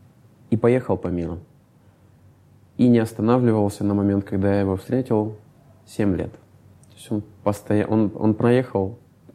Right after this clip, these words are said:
видимо, весь мир. То есть он сказал, что я объехал по всему миру. Не уверен, что это как Артемий Лебедев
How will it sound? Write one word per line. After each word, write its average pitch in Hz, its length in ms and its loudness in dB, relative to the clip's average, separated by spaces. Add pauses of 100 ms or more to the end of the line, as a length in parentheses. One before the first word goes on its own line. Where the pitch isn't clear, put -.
(240)
видимо, 104 580 2
весь 98 340 0
мир. 82 240 -4 (200)
То - 60 -10
есть - 120 -4
он 104 100 0
сказал, 98 280 0
что 92 180 -2
я 90 140 2
объехал 87 340 -2
по - 80 -8
всему 110 220 0
миру. 143 320 4 (340)
Не 110 140 4
уверен, 113 240 4
что - 140 -2
это 92 100 0
как 92 140 -2
Артемий 95 360 2
Лебедев 87 400 2